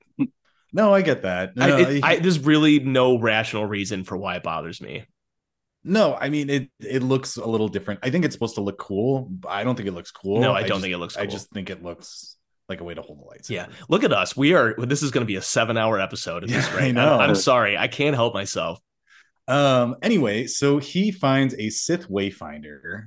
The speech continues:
Speaker 1: Um, the Wayfinder takes him to Exegol, which is a new planet for Star Wars. Um, we don't know that it's called Exegol at the time.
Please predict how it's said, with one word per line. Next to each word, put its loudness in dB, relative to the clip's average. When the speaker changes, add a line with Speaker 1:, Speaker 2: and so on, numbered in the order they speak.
Speaker 1:
Um, -2
the -2
Wayfinder 0
takes -4
him -2
to -4
Exegol, -8
which -14
is -8
a -4
new -4
planet -10
for -14
Star -14
Wars. -12
Um, -4
we 2
don't 0
know 4
that -2
it's -8
called -10
Exegol -14
at -18
the -18
time. -18